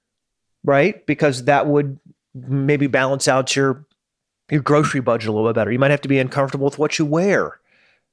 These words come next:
right? You, instead of shopping someplace fancy, you might have to f-, shop someplace less fancy. I've told you this before. My father was a very high-level government official,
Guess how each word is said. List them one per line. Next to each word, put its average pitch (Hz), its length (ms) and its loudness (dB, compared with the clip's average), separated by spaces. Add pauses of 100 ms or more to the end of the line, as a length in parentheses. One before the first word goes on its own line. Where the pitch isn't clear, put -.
right? 135 280 0
You, 139 140 -2
instead 135 320 -2
of 127 100 -2
shopping 123 640 -2 (360)
someplace 131 680 -2
fancy, 156 440 0
you 147 100 2
might 147 100 2
have 156 140 -2
to 147 80 -6
f-, - 160 -18
shop 156 320 -2
someplace 165 440 -2 (300)
less 165 400 0 (100)
fancy. - 560 -4 (440)
I've - 160 -6
told 156 220 2
you 139 60 0
this 139 200 0
before. 160 560 0
My 139 240 0
father 135 360 0
was 131 440 -2
a 104 80 -10
very 160 460 0
high-level 131 560 -2
government 113 360 -6
official, 107 440 -10